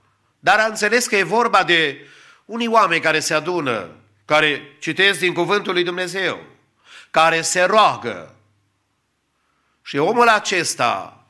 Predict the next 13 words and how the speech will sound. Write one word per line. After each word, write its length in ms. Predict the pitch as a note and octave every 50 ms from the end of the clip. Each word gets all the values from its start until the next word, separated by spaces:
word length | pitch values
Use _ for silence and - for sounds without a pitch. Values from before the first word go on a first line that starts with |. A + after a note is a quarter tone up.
| _ _ _ _ _ _ _ - A#2
de 100 | C3+ C3+
naționalitate 840 | C#3 C#3 C#3 C#3 D3+ C#3+ C#3+ C#3+ C#3 C#3+ C#3 - F3+ F3 F3+ F3 E3
ceh, 280 | - - F#3 F3+ F3
l-a 160 | F3 F3+ F3+ F#3
invitat 440 | F#3 F#3 F3 F#3 F3+ - G#3+ G#3
și 140 | - - F3+
pe 140 | C3+ D3+ D3+
el 440 | D3 D#3+ E3 D3+ C3+ A#2+ A2+ G2 - - - - - -
să 200 | - - - C#3+
meargă 920 | C3 C#3 D3+ E3+ E3+ E3 D#3 D#3 C3+ C#3 D3+ C#3+ C#3+ C#3+ C#3+ C3+ D3 - - - _ _ _ _ _ _ _ _ _ _ _
la 200 | - C3+ C#3+ D3+
părtășia 680 | D3 - F#3+ G3+ G#3 G#3 - A#3 A3+ - - A3 E3
aceasta 840 | D3 C#3 - F#3 F3+ F3 E3+ - - E3 D3+ D3 C#3+ C#3 C3+ B2+ -